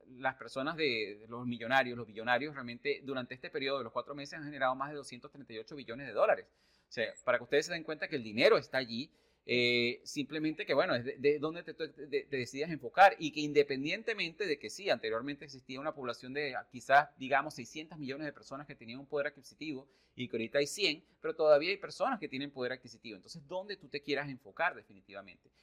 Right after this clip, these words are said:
Y lo que me parece interesante en cuanto a tu historia es que tú decidiste utilizar esas herramientas justamente para enfocarte en la historia que te diera poder, en la historia que te empoderara a salir de tu propia situación y adaptarte a ese cambio que te venía.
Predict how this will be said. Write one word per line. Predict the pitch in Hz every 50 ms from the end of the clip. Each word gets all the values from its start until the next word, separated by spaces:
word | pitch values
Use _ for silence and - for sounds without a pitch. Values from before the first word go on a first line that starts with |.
| _ _ _
Y | - 135
lo | 143
que | 139
me | 139 131
parece | 135 127 139 - 185
interesante | 180 175 160 151 151 156 139 143 135 147 - - 135
en | 123
cuanto | 120 135 127 123 -
a | -
tu | -
historia | 160 - - 185 156 156 165 139
es | - 131 120
que | - 135
tú | - - 170
decidiste | 202 202 - 175 151 151 151 - 156
utilizar | - 131 120 - 139 139
esas | 151 - 165 156
herramientas | 151 143 107 110 120 143 143 117 101 - - - - _ _ _ _ _ _
justamente | 139 143 - 170 165 160 147 - -
para | - 156 143
enfocarte | 131 127 127 117 - 135 135 - - 165
en | 156
la | 131
historia | 120 - - 147 156 175
que | - 160
te | - - 107
diera | 107 120 143 151 -
poder, | - 98 107 120 120 110 - - _ _ _ _
en | 131 127
la | 127 127
historia | 127 - 143 147 165 180
que | - 160
te | - - - - 139
empoderara | 131 123 127 - 131 120 117 113 113 147 190 202 147 120 - -
a | - 127 123
salir | - - 110 101 104 98
de | 117 127
tu | - 135 117
propia | 110 107 104 135 135
situación | - - - 107 - - 147 160 170 160
y | 139 135
adaptarte | 120 113 110 104 - _ - 170 226 254 - _ 139 123
a | 104 104
ese | 95 - - 117
cambio | - - 113 113 123 123 120
que | 117
te | 95 - 92
venía. | 92 104 175 240 220 -